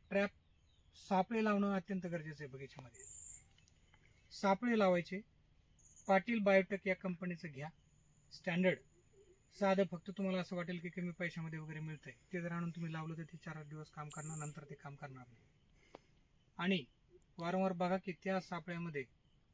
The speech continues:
फळमाशी जी आहे ती अडकलेली आहे का, ती फळमाशी खाली टाकून द्या. त्याच्यानंतर, कारण ते पाटील बायोटेकचं जे सांगतो मी, त्याचं कारण असं आहे की दीर्घकाळ काम करतं, आपल्याला एक दीड महिना तो अत्यंत गरजेचा आहे.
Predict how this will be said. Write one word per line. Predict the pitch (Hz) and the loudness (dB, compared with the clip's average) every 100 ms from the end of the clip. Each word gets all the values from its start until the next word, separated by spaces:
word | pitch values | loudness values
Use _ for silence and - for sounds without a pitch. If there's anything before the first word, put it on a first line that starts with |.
| _ _ | _ _
फळमाशी | 160 180 185 185 | -4 -2 -2 -4
जी | 160 | -4
आहे | 175 165 | -4 -4
ती | 165 | -6
अडकलेली | 156 156 151 139 | -8 -8 -10 -12
आहे | |
का, | 127 - _ _ _ - _ - | -14 -20 _ _ _ -20 _ -16
ती | 156 | -10
फळमाशी | 147 165 156 | -6 -6 -8
खाली | 175 147 151 | -10 -14 -14
टाकून | 156 165 | -14 -14
द्या. | 147 160 _ _ _ - _ - | -14 -18 _ _ _ -20 _ -10
त्याच्यानंतर, | 175 180 175 170 | -6 -4 -4 -6
कारण | 175 180 180 | -6 -4 -2
ते | 180 185 196 - | -2 -2 -4 -6
पाटील | 175 202 | -6 -2
बायोटेकचं | 180 180 180 180 175 | -2 -2 -4 -8 -8
जे | 175 | -8
सांगतो | 156 156 151 | -8 -8 -8
मी, | 147 131 _ _ _ - | -10 -12 _ _ _ -14
त्याचं | 170 165 | -10 -8
कारण | 175 170 | -6 -6
असं | 170 - | -6 -8
आहे | |
की | 180 185 | -10 -6
दीर्घकाळ | 156 208 202 202 190 | 0 2 2 0 -2
काम | 160 151 | -4 -10
करतं, | 143 - - - _ _ _ _ - - _ _ - | -12 -18 -20 -20 _ _ _ _ -20 -20 _ _ -16
आपल्याला | 175 185 180 | -6 -2 0
एक | 185 | 0
दीड | 175 185 | 0 2
महिना | 185 180 | 2 0
तो | 175 185 | -4 -6
अत्यंत | 180 170 180 175 | -6 -6 -6 -6
गरजेचा | 170 160 165 160 | -6 -6 -6 -8
आहे. | 143 | -8